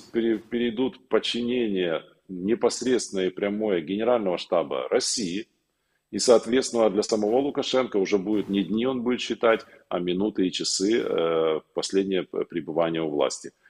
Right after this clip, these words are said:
И не, не случайно именно сейчас, э, Путин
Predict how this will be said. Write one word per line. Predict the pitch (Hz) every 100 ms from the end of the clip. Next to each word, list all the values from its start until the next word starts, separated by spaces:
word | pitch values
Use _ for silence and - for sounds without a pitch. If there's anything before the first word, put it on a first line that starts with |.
| - _ _
И | 139 147 -
не, | 143 120 143 175 - 135
не | 117 123 139
случайно | - 139 147 - 151 123 82 73 67 - -
именно | 104 113 110 107
сейчас, | - 98 113 123 - -
э, | 110 98 90 87 _
Путин | 113 120 -